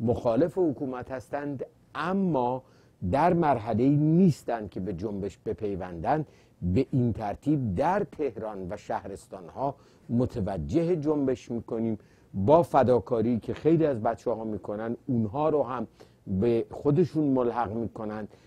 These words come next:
و در مراحل بعدی در واقع هنر این است که اون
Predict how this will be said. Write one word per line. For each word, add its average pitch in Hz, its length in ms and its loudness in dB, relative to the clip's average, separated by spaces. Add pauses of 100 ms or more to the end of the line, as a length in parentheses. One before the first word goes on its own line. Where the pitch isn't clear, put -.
(320)
و 185 140 6
در 175 200 2
مراحل 117 720 0
بعدی 101 520 -4
در 160 220 -2
واقع 113 320 -2 (100)
هنر 104 400 -8 (240)
این 175 220 -2
است 156 360 -12
که 147 200 0 (540)
اون 190 340 6